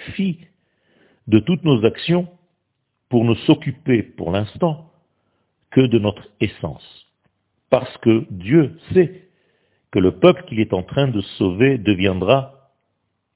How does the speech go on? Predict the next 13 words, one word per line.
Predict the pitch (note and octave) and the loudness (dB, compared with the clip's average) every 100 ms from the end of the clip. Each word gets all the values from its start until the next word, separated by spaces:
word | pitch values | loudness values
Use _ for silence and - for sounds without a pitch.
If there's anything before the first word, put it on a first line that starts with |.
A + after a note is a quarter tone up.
| _ | _
le | G#2 F2+ - | -2 -2 2
porte-parole | F3+ - A2+ - F#2+ F#2 A2+ A2+ A#2+ _ _ _ _ - | 0 0 -2 2 2 4 2 2 -6 _ _ _ _ -10
de | F#2 F2+ - | -8 -6 -6
ses | |
valeurs. | D#2 E2 D2+ C#2 _ _ _ _ _ _ _ _ - | -2 -2 -2 -8 _ _ _ _ _ _ _ _ -10
Et | - | -4
c'est | G#2+ - _ _ _ _ _ _ | -4 -6 _ _ _ _ _ _
dans | G2 F2+ D3 F3+ - | -20 -2 -2 0 -2
cette | - D#3 - | -2 -2 -2
condition-là, | - C#3 G#2 A2 - E3 D#3+ F#2+ D2+ - _ _ _ _ - | -2 -2 -2 -10 -6 -2 0 -2 -6 -12 _ _ _ _ -6
et | G2+ | -4
grâce | F2+ G#2 G3 F3 - - | -2 0 2 0 -8 -6
à | A2 | -6